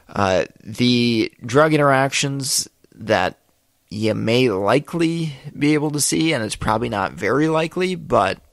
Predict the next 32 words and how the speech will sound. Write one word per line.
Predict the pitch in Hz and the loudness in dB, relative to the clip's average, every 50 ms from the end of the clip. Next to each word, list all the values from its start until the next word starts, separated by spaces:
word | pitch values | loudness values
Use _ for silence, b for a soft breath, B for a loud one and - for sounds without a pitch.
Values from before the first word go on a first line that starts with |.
| - | -12
um, | - - - - - - - - | -10 -8 -6 -6 -8 -8 -10 -12
if | - - - - - | -10 -10 -10 -8 -8
you're | - 101 | -8 -8
going | 107 113 117 117 123 139 151 | -6 -2 0 0 0 0 0
to | 151 143 | 0 0
see | - - 165 160 | 0 0 0 -2
some | 147 143 - 156 151 | -2 -2 -2 -4 -2
issues, | 147 147 - - 170 160 156 147 - - B B B B B B B B B | -2 -2 -2 0 0 0 0 -2 -4 -6 B B B B B B B B B
it's | - - - - | -6 -4 -4 -4
probably | - - - 147 147 165 165 147 139 147 139 | -4 0 2 2 4 4 2 0 0 0 0
due | 113 117 123 123 | 2 0 0 0
to | 110 87 - | 0 0 -2
additive | - 67 73 80 107 104 - 110 - - | 0 -2 -2 -4 -4 -6 -4 -6 -4 -4
effects. | - - - - 73 69 - - - - - - - b b b b b b b b b | -6 -10 -6 -6 -4 -4 -6 -6 -6 -6 -6 -6 -6 b b b b b b b b b
So | - - - 120 113 113 113 110 107 101 - - _ - _ _ _ _ _ _ _ - | -4 -2 2 4 4 4 4 4 2 0 -2 -4 _ -20 _ _ _ _ _ _ _ -10
C | - - - 139 139 | -6 -4 0 2 4
N | 135 | 4
S | 131 131 127 | 4 4 2
sedation, | - - 123 110 117 113 113 110 - 113 113 107 104 107 - _ - _ - - | 2 0 2 2 4 4 4 2 2 0 0 -2 -4 -8 -10 _ -20 _ -20 -10
obviously | - 90 92 95 110 90 - - - | -4 -2 -2 -2 0 -2 -4 -4 -4
there's | 90 87 - - | -4 -6 -6 -4
tons | - - 117 120 | -4 -4 -2 -2
of | 113 104 | -2 -4
drugs | - 101 95 92 92 110 - | -2 0 0 0 0 -2 -6
that | - - - | -8 -10 -8
can | - 107 - - | -10 -10 -10 -8
add | - - 104 98 101 - - - | -6 -6 -4 -4 -6 -6 -10 -8
on | - 92 95 95 87 104 196 | -8 -6 -6 -6 -6 -8 -10
to | - - | -10 -8
that | - - 98 87 - | -6 -6 -6 -6 -8
potential | - - - - 104 - - - - 85 | -12 -14 -8 -8 -8 -8 -8 -8 -8 -8
effect. | 87 - - - 143 147 139 - - - | -10 -10 -4 -2 0 0 0 -2 -6 -20